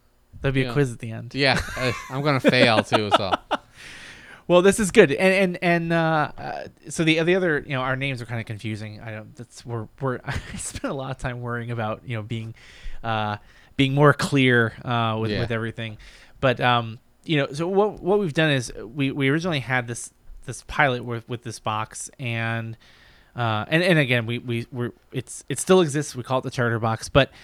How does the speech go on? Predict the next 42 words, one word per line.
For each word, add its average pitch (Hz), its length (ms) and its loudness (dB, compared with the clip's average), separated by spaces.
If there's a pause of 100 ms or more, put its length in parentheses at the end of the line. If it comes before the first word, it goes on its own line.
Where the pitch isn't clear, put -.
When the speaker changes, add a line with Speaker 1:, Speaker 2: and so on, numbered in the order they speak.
(280)
Speaker 1:
you 160 120 0
know, 147 80 4
a 151 80 0
lot 180 120 4
of 196 40 0
the 147 80 -2
feedback 226 260 -2
we 117 120 -6
got 117 180 -2
was 120 340 -6 (140)
even 226 240 0
from 285 120 -2
people 170 300 0
with, 147 240 -2
you 156 80 -2
know, 123 240 -4 (380)
I'll 131 180 -8
say 120 440 -4 (100)
sort 135 240 -6
of 117 100 -6
in 120 60 -6
our 117 160 -4
target 120 360 -6
market 113 360 -6
of, 110 120 -8 (120)
of - 160 -12
people 123 260 -6
who, 117 300 -4 (480)
um, 113 440 -6 (100)
obviously, 131 460 -2 (100)
yes, 131 540 -2 (160)
love 131 300 4
local, 123 760 0
Speaker 2:
Mm-hmm. 107 120 -14
Speaker 1:
wanna 127 200 0
support 127 400 -6
local, 120 300 -2
all 123 140 -2
that 120 180 -10
good 117 160 -8
stuff. - 320 -2 (480)
But, 127 240 4